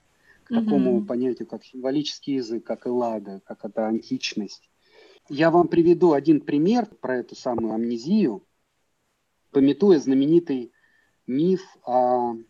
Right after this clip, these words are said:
Speaker 1: Орфее и Евридике, который все прекрасно знают. Помните, знаменитый Орфей, Евридика, молодые супруги, и потом случается так, что эту Евридику великолепную похищает, её кусает змея,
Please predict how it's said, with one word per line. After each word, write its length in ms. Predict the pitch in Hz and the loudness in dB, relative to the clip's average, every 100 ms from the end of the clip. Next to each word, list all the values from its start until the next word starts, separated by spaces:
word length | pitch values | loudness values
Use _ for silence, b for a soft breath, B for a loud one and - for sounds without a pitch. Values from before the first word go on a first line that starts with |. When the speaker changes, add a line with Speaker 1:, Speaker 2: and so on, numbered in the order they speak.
| - | -10
Speaker 1:
Орфее 340 | 127 - 175 | -10 -6 -4
и 20 | |
Евридике, 520 | 139 120 123 110 - _ | -2 -4 -12 -14 -16 _
который 360 | 110 113 110 - | -14 -12 -12 -14
все 300 | - - 139 | -10 -2 -2
прекрасно 540 | 139 117 113 120 - _ | -2 -12 -8 -8 -10 _
знают. 500 | 110 110 90 _ _ _ _ _ _ _ _ _ b b b b b b _ - | -8 -8 -8 _ _ _ _ _ _ _ _ _ b b b b b b _ 4
Помните, 420 | 220 214 - 110 107 | 6 8 4 -2 -4
знаменитый 480 | 107 135 208 180 135 | 2 4 6 4 2
Орфей, 540 | 127 - 139 131 120 | 0 -4 0 2 0
Евридика, 840 | 101 113 143 117 131 135 - 107 98 _ _ _ _ _ _ | -2 -6 -8 -8 -6 -6 -6 -10 -10 _ _ _ _ _ _
молодые 500 | 113 113 139 147 196 | -2 2 4 6 4
супруги, 840 | - 180 135 156 151 135 113 113 110 | 4 0 2 2 2 0 -2 -2 0
и 40 | |
потом 320 | 139 135 190 | -2 4 4
случается 540 | - 143 175 170 - 160 | 4 -2 0 0 -2 -4
так, 320 | 131 139 131 | 2 2 0
что 160 | - | -6
эту 240 | 127 127 139 | -8 -6 -4
Евридику 640 | 139 131 143 127 160 - | -4 -6 -10 -6 -6 -4
великолепную 840 | 123 127 127 135 135 139 120 113 104 b b b b - | -4 -4 0 2 2 0 -2 -2 -4 b b b b -10
похищает, 840 | 127 - 131 - 151 160 160 156 - _ | -10 -8 -10 -2 2 4 4 2 0 _
её 360 | 131 123 123 135 | -8 -4 -2 -2
кусает 400 | 135 156 131 113 | -2 0 0 0
змея, 420 | 127 131 185 214 | -2 2 4 4